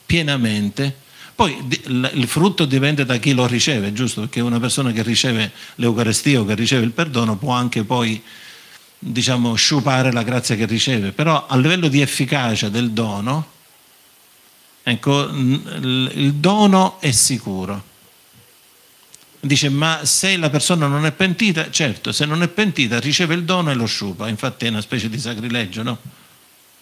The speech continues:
Proprio perché il, il dono viene dato.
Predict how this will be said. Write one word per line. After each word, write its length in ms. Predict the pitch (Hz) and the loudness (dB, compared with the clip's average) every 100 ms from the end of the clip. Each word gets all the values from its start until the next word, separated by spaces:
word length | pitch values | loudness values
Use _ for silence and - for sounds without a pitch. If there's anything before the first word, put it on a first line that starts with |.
| _ _ _ _ - | _ _ _ _ 0
Proprio 280 | 180 156 | 2 2
perché 300 | 156 196 - | 0 0 0
il, 240 | 127 131 160 | 0 0 -2
il 180 | 165 180 | -2 0
dono 340 | 151 147 139 | 2 2 2
viene 260 | 131 139 131 | 2 2 2
dato. 540 | 135 123 101 110 110 | 2 0 -2 -4 -8